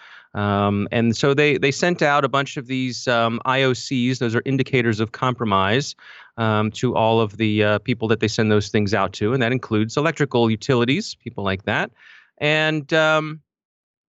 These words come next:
so the, uh, the Burlington Electric, uh, utility company, they, um, dutifully loaded these I O Cs into their systems. You know, basically these are, you know, malware signatures that, that you load in.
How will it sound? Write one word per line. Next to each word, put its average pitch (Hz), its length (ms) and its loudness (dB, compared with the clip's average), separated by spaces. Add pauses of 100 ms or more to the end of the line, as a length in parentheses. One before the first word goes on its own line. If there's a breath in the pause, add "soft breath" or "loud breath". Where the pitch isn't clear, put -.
(320)
so 175 540 0
the, 160 300 -2
uh, 151 320 4
the 165 260 -4
Burlington 180 500 0
Electric, 156 600 0
uh, 127 180 4
utility 143 480 0
company, 147 440 -4
they, 139 340 2
um, 127 260 0
dutifully 143 680 2
loaded 143 520 0
these 123 220 -2
I 127 160 2
O 123 80 0
Cs 131 320 -6
into 127 160 -2
their 117 100 -4
systems. - 640 -2 (340 loud breath)
You - 60 -2
know, 196 80 2
basically 180 400 2
these 135 140 2
are, 123 220 4 (500)
you 139 100 -6
know, 110 120 2
malware 104 480 2
signatures 104 680 -4
that, 101 180 -4
that 104 140 0
you 107 120 -2
load 98 220 2
in. 95 260 2